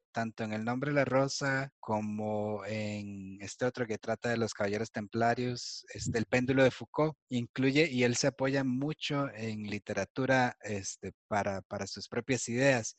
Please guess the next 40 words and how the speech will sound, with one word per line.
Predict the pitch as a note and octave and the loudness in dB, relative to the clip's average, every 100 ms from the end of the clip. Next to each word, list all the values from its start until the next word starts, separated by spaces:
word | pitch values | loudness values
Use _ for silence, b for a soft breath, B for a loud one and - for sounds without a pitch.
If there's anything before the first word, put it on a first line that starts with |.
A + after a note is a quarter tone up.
| - | -4
eh, | A2+ A2+ G#2+ | 2 4 2
justo | - C3+ - C#3+ | 0 -4 -4 -6
porque | C3 - A#2+ A#2 | -6 0 2 4
él | B2 | 6
era | C3 C#3 C3+ A#2 G2+ - | 6 8 8 6 4 -2
profesor | A#2 A2 G#2+ A#2 A2+ | -8 -8 -4 -4 -2
de | A2+ C3 B2+ A#2 A2 G#2 | 2 6 8 6 4 0
filosofía | A#2 A2 A2 - A#2+ B2+ | -2 -2 -4 -4 0 2
medieval. | C3 B2 G#2+ A2+ C3+ D3+ _ _ - | 2 4 6 6 6 2 _ _ -12
Entonces, | A2 A#2+ A2+ C3 C3 | -8 -6 -4 -2 0
muchos | C3 C3+ D#3 | 0 0 0
de | C3+ B2 | 0 0
sus, | A2 G2 - - | -2 -6 -10 -12
o | A2 A2 A2+ | -4 2 2
estas | A2 C3+ | 2 0
dos, | A#2+ C3 - - | 2 0 0 -8
por | |
lo | G#2+ | -6
menos | A2 A#2 | -6 -6
estas | A2+ - A#2 | -8 -6 -2
dos | A#2+ | 0
novelas, | A#2+ A#2+ B2+ C3+ - B B _ | 0 2 2 2 -2 B B _
incluyen | A2+ - A#2 A#2+ B2 | -14 -4 0 2 2
muchas | B2 - A#2 | 0 0 0
referencias | A#2 A2 A2 A2 B2 - | 0 0 -2 -4 -6 -2
a | A2 | 0
otros | G#2 - A2 - | 0 -6 -12 -6
textos | C3 - - C3 - b b - | -4 -4 -8 -12 -12 b b 4
para | A#2+ A2+ | 6 6
apoyar | - G#2+ A2+ A#2 | 4 0 2 2
su | C#3+ | -2
propia | - B2+ C3+ | 0 0 0
fantasía, | B2 A#2 G#2 G#2+ - C#3+ A2 - | -2 -2 -2 -4 -2 -2 -2 -2
la | G#2+ | -2
fantasía | - G#2+ G#2+ - A#2 A#2+ | -2 -2 -4 -2 4 6
de | B2+ | 6
la | A#2 | 4
biblioteca | G#2 G2+ - B2+ - A#2 | 2 0 0 0 0 0
o | A2 | 0
la, | G#2 G2+ | 0 -2